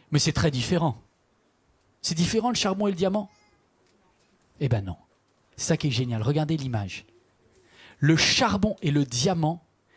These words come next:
c'est exactement cent pour cent de carbone. Alors, c'est pas possible. Il y en a un qui est pas, qui est magnifiquement translucide, et cetera,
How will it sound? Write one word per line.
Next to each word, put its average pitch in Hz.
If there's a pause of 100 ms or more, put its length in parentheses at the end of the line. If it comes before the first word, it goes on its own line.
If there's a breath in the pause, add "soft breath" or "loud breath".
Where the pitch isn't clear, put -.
(120)
c'est -
exactement 143 (160)
cent -
pour 117
cent 123
de 123
carbone. 104 (1900)
Alors, 92
c'est -
pas 127
possible. 131
Il -
y 90
en -
a 135
un 143
qui 107
est 110
pas, - (460 soft breath)
qui -
est -
magnifiquement 156
translucide, 131
et 107
cetera, 131